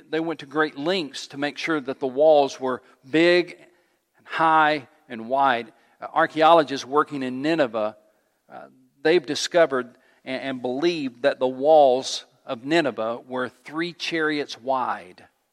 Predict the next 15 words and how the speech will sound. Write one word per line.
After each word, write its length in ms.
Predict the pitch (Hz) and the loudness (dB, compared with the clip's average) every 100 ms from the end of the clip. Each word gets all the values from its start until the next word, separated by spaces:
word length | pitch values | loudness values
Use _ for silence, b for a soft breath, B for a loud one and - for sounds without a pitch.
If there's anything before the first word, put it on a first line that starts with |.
| _ _ _ _ _ - | _ _ _ _ _ -8
And 100 | 123 | -6
what 140 | 135 | -4
that 160 | 151 143 | -6 -6
means 400 | 165 202 160 131 | -6 -6 -8 -10
is 260 | 110 117 | -10 -10
the 100 | - | -8
wall 320 | 127 135 151 | -2 4 4
was 140 | 156 147 | 2 -2
so 220 | - 180 | -2 0
wide 540 | 170 156 127 123 131 b b | 2 2 2 0 -2 b b
that 280 | - - - | -12 -12 -12
three 360 | - 165 180 180 | -12 -6 -6 -6
chariots 680 | - - 175 151 123 117 | -6 -2 0 0 -2 -8
could 200 | - 143 | -4 -4
have 240 | 113 131 | -4 -8